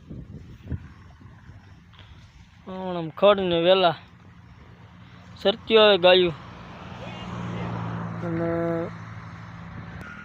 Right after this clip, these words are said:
અને ભેહું હમા કાંઠે સરે છે. એ આમ રોડ માથેથી આ બાજુ પડતરમાં લઈ લીધું છે ગાયું ભેહુંને. અને હવે સરતીઓ આવે છે આમાં.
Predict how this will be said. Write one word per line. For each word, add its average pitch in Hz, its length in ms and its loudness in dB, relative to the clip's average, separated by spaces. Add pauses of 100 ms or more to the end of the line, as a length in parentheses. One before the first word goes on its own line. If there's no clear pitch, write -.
અને 170 200 -2
ભેહું 190 520 4
હમા 208 280 4
કાંઠે 190 340 4 (180)
સરે 185 380 0
છે. 165 140 -4 (4000)
એ 185 120 -14 (240)
આમ 190 220 2
રોડ 196 240 2
માથેથી 196 680 -2
આ 185 140 -2
બાજુ 190 280 -6
પડતરમાં 196 640 0
લઈ 214 180 4
લીધું 202 380 0
છે 180 120 0
ગાયું 170 320 0
ભેહુંને. 165 380 -4 (2250)
અને 160 120 -16
હવે 156 180 -14
સરતીઓ 208 480 -2
આવે 196 240 6
છે 170 120 -2
આમાં. 165 280 -4